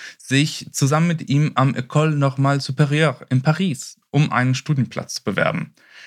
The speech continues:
Das ist einer der besten Universitäten Europas. Und Nico Jordan wird angenommen. Also zieht er neunzehnhundertzweiundneunzig nach Paris und setzt dort sein Mathestudium fort.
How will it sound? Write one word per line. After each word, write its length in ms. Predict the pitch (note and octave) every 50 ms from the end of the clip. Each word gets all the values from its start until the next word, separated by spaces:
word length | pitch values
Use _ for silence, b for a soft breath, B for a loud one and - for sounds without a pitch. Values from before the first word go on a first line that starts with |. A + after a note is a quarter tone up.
| B B B
Das 140 | - A#2+ B2
ist 260 | C3+ C3 - - -
einer 340 | - C3+ D3 D#3 D#3 D3+ C#3 C3 - _ _
der 260 | C#3 C#3+ E3 F3+ F3
besten 360 | C#3 - D3 D3 C#3 - D#3
Universitäten 720 | - C#3 C3+ B2+ B2+ B2 B2+ B2+ B2 - B2 A#2+ A#2+ A#2+ A#2+
Europas. 760 | A2 - - G#2 G#2 G2 - G2+ - - - - - - _ _ _ _ _ _ _ _ _ _ _ _ _ _ _ _ _
Und 440 | A#2 A2 A2 B2+ E3 A3 - - _ -
Nico 260 | C3+ C#3 C#3 - E3
Jordan 460 | C#3 - C3 A2 - G2+ G2+ G#2 A#2+
wird 120 | E3+ E3
angenommen. 600 | - F3+ F3+ D#3+ C3+ A2 - G#1+ - - - - - _ - _
Also 380 | - B2 B2 A#2 A#2+ - - - _ _
zieht 320 | - - - F#3 F#3+ F#3+
er 160 | F#3 F#3 F#3
neunzehnhundertzweiundneunzig 1500 | E3 C#3+ C#3 C#3+ D3 D3+ C#3+ C#3 C3 A#2+ A#2 - - - - - - G#2+ A#2+ D3 D#3+ D#3+ D#3+ D#3 D#3+ - D#3 - -
nach 240 | - A2+ G#2+ - -
Paris 460 | _ - A2+ - - G#2+ A#2 B2+ B2+
und 160 | - B2+ B2+ B2+
setzt 340 | A2+ A#2+ B2 - - - _
dort 340 | - G#2 A#2 C#3 C#3 - -
sein 220 | A#2+ C#3 C#3 C#3+
Mathestudium 600 | C3+ C#3+ D#3+ - D3 - - - G#2+ - G2+ F#2+
fort. 440 | F#2+ - G2 F#2+ - - - - _